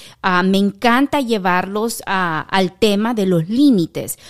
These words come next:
porque lo primero es que tenemos que tener conciencia y lo siguiente es que luego, una vez que ya sabemos qué es un límite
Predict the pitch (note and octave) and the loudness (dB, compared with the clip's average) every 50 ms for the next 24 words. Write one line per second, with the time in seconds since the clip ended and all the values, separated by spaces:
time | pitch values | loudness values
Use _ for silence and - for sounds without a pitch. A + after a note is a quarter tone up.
0 | - - - A3 G#3+ G#3+ A3+ A3+ G#3 - - G3+ G#3 G#3+ B3+ C#4 - E4 D4+ C#4 | -20 -10 -6 -6 -2 -2 0 -2 0 -2 -2 -2 0 -2 -2 -4 -6 -8 -6 -4
1 | B3+ A#3+ B3 B3 B3 - A#3+ - A3 G3+ F#3+ F#3+ F#3 A3 A3+ - - G#3 F#3 F#3 | -4 -4 -4 -6 -6 -8 -10 -8 -6 -6 -6 -6 -8 -8 -8 -6 -4 -4 -4 -4
2 | F#3 - G#3+ G3+ G#3 F#3+ F#3 - - F3 F3 A3 C#4+ D#4 C#4+ - A#3 A3 - - | -4 -4 -4 -4 -4 -4 -6 -6 -10 -8 -4 -2 -2 -2 -2 -2 -6 -12 -10 -10
3 | A3 G#3 G3+ F#3+ E3 - C#3 E3 E3 E3+ F#3 G#3 G#3 - - F3 F3+ F3+ F3+ - | -8 -4 -4 -4 -4 -4 -6 -6 -6 -4 -6 -6 -8 -8 -8 -8 -8 -8 -6 -6
4 | - G#3 G3 F3 G3 G#3+ B3+ B3+ G3 E3 - _ - F3+ F3 G#3 G#3 F#3 E3+ F3 | -6 -6 -6 -6 -4 -4 -2 -2 -4 -6 -6 _ -10 -8 -6 -4 -4 -4 -4 -2
5 | E3 D#3+ D#3 - - C4 | -2 -4 -4 -4 -6 -8